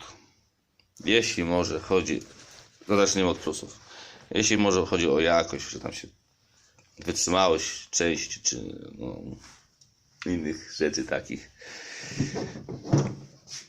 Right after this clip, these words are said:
no to w porządku. To może, jeśli chodzi o taką jakość, to w porządku. Ale jeśli chodzi o praktyczność,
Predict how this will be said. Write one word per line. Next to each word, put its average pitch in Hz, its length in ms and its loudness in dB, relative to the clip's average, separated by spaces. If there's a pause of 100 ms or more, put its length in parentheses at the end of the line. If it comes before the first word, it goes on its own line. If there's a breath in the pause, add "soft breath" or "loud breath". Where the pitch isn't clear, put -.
(1080 loud breath)
no 110 200 4
to 110 120 4
w - 80 -6
porządku. 90 420 2
To 90 140 4
może, 92 540 6
jeśli 85 260 6
chodzi 87 180 2
o 78 80 4
taką 87 280 2
jakość, 76 240 -2
to 85 100 0
w - 140 -8
porządku. 78 460 4
Ale 78 300 6
jeśli 82 300 2
chodzi 82 260 0
o 78 60 4
praktyczność, - 960 0